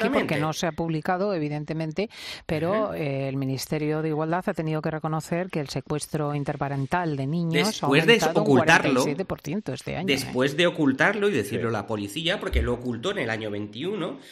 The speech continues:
Speaker 2: y ahora mismo hemos pasado de doscientos, de doscientos veinte, de doscientos noventa y cuatro casos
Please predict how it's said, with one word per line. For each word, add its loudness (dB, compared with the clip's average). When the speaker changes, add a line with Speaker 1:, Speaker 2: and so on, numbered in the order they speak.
Speaker 2:
y -4
ahora 2
mismo 0
hemos -2
pasado -4
de -2
doscientos, -6
de 0
doscientos -4
veinte, -4
de -6
doscientos -10
noventa -4
y -6
cuatro -6
casos -4